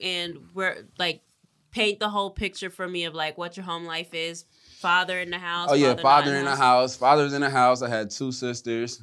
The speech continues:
Speaker 2: Uh, older sister, she a lesbian. She's like an older brother.
Speaker 1: You're hilarious.
Speaker 2: Yeah, you know what I'm saying?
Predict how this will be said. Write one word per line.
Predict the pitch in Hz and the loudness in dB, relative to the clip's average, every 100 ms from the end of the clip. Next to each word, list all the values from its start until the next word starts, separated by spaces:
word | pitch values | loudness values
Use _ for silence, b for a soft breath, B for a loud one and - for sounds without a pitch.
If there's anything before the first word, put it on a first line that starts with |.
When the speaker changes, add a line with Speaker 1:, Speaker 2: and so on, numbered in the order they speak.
| 110 | -10
Speaker 2:
Uh, | 95 90 87 - | -8 -6 -6 -4
older | 110 110 | -4 -4
sister, | - 110 107 104 107 110 _ _ _ | -6 -10 -10 -10 -10 -12 _ _ _
she | - 92 | -16 -10
a | |
lesbian. | 95 95 95 92 95 95 95 98 _ _ - | -6 -4 -6 -8 -10 -10 -12 -18 _ _ -16
She's | 92 85 | -10 -6
like | 80 | -6
an | 76 | -8
older | 87 85 | -10 -10
brother. | 78 92 92 95 95 _ - | -8 -10 -10 -14 -16 _ -10
Speaker 1:
You're | 190 202 | -8 -6
hilarious. | 175 170 165 180 220 | -8 -8 -8 -6 -6
Speaker 2:
Yeah, | 294 107 104 | -6 -4 -4
you | 104 104 | -6 -6
know | 104 | -8
what | |
I'm | 98 | -8
saying? | 101 98 98 | -10 -8 -8